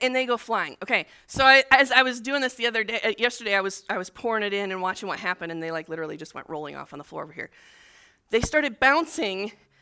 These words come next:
Um, our neighbor kids came over to play with them last night, and the one discovered that they bounced. That was really fun, and he had them going all over my kitchen floor 'cause it was so fun for him.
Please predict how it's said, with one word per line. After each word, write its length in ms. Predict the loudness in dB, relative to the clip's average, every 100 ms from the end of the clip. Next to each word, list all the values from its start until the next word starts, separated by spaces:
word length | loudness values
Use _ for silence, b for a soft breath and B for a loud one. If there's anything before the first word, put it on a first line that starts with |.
| b b
Um, 260 | 0 0 2
our 120 | 2 2
neighbor 280 | 2 -2
kids 260 | -2 -4 -6
came 180 | -6 -2
over 120 | 0
to 80 | -2
play 220 | -2 -2
with 100 | 0
them 120 | -2
last 240 | -2 -4 -4
night, 280 | -4 -6 -6
and 180 | -6 -4
the 60 |
one 220 | -2 -4 -4
discovered 440 | -6 -6 -4 -4
that 140 | -4
they 80 | -8
bounced. 440 | -6 -6 -6 -12 -10
That 140 | -10
was 160 | -10 -12
really 220 | -8 -8
fun, 260 | -10 -8 -8
and 140 | -8
he 140 | -10
had 220 | -10 -10 -10
them 100 | -10
going 180 | -8
all 140 | -6 -6
over 160 | -8
my 120 | -10 -8
kitchen 380 | -6 -6 -6
floor 280 | -8 0 0 B B B
'cause 180 | -4 -2
it 80 | -4
was 120 | -4
so 180 | -2 0
fun 260 | 0 -2
for 120 | -2
him. 240 | -6 -6